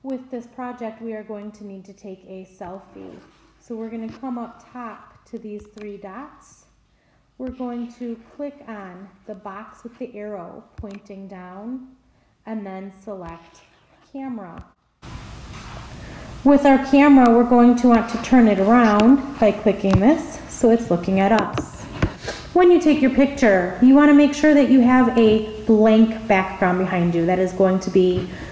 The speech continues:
helpful in this project. So let me get my selfie. Use my photo.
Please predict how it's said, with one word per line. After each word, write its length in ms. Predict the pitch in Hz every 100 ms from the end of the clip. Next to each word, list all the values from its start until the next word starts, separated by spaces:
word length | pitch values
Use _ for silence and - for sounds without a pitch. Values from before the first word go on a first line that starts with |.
| -
helpful 680 | - 247 240 233 - 175 175
in 200 | 202 190
this 240 | 180 175 -
project. 640 | 214 185 180 - - -
So 440 | - 190 - 208 214 220
let 180 | 190
me 240 | - 180 208 - -
get 140 | - -
my 80 |
selfie. 580 | 208 - 226 233 330 330 - - - - - - - - - - - - - - - - - - - - - - - - - - - - - - - - - - - - - - - - - - - - - - - - - - -
Use 320 | 214 214 208
my 160 | 202 208
photo. 480 | 214 214 240 320